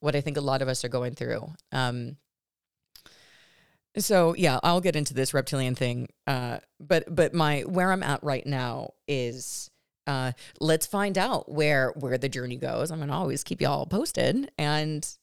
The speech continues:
and that, and I'm in a place of just, I don't really know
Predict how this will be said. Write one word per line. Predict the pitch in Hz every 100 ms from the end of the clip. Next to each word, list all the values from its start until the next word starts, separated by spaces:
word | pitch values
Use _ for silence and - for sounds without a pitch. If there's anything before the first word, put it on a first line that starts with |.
| -
and | 175 175
that, | 175 175 -
and | 175
I'm | 175 175
in | 175
a | 165 160 -
place | 180 160 -
of | 139
just, | 156 143 - - _ - _ -
I | 196
don't | 220
really | 165 165 139
know | 139 131